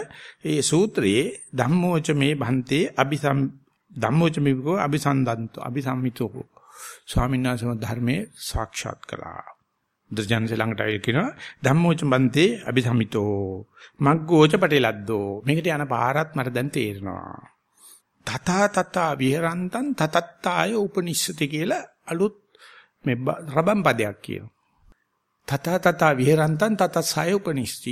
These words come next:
යම් යම් ආකාරයට ජීවත් වෙනවද ඒ ඒ ආකාරයට අපිපත් වෙනවා. ඉතින් මේක කියන්න තියෙනවා ඉංග්‍රීසි කාර්යය කියනවා උඹට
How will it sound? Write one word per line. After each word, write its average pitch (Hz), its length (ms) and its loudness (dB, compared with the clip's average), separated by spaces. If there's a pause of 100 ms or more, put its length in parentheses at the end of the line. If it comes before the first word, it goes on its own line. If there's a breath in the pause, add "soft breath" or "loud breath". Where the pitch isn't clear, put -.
යම් 180 280 2
යම් 240 220 4
ආකාරයට 156 460 0
ජීවත් 156 300 -2
වෙනවද 151 260 -2
ඒ 151 340 -2
ඒ 190 160 2
ආකාරයට 156 360 0
අපිපත් 139 200 -4 (140)
වෙනවා. - 240 -16 (840)
ඉතින් 156 220 -2
මේක 143 400 4
කියන්න 151 340 2
තියෙනවා 123 360 0
ඉංග්‍රීසි 139 380 2
කාර්යය 143 320 2
කියනවා 117 480 0 (340 loud breath)
උඹට 175 220 -2